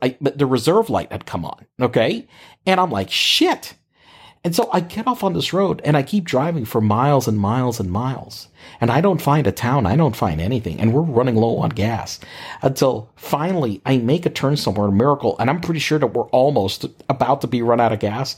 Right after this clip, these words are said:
And there is this one pump in some corner station that was actually open twenty-four hours. Some guy behind the counter asleep, and I could get gas there.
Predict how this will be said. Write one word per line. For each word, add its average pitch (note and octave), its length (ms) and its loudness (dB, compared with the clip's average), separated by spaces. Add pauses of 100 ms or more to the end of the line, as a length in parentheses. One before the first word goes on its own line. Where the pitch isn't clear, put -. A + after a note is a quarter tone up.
(440)
And E3 160 2
there D#3 160 2
is D3+ 300 -2
this - 440 -2 (320)
one D3 540 0
pump A2 360 -2 (800)
in C3+ 160 0
some C3 280 -2
corner C3 260 -8
station A2+ 300 -6
that D3 180 2
was D3+ 240 0
actually - 480 0
open D#3+ 400 0
twenty-four D#3 400 0
hours. C3+ 260 0
Some A3 500 -2
guy F3 280 2
behind C#3+ 500 -2 (420)
the D3 120 -2
counter D#3+ 400 2
asleep, - 500 0 (180)
and D3 200 0 (180)
I C#3 180 4
could C3 220 -6
get A2+ 240 -2
gas - 320 -8
there. - 140 -20